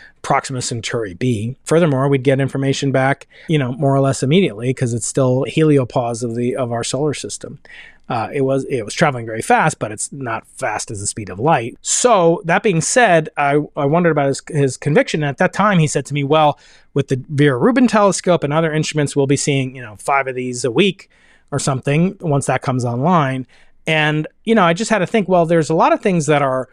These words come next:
likely that never pan out. You know, in physics, there's a saying that, you know,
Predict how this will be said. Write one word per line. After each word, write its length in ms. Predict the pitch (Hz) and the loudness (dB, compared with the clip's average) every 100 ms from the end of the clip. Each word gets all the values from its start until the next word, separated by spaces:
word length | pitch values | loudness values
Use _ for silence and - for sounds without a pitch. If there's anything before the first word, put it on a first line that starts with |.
| - | -8
likely 460 | 143 202 - 120 120 | 0 0 0 -10 -6
that 160 | 127 127 | -6 -2
never 240 | 147 139 | 0 0
pan 320 | - 135 123 | 0 0 0
out. 300 | 151 101 - | 0 -2 -8
You 80 | 131 | -8
know, 100 | 113 | -8
in 80 | 107 | -8
physics, 380 | - 156 135 - | 0 2 2 -2
there's 140 | 120 | -4
a 80 | 123 | -2
saying 420 | - 143 131 123 | 0 0 -2 -4
that, 240 | 113 113 139 | -6 -8 -10
you 60 | |
know, 160 | 113 | -14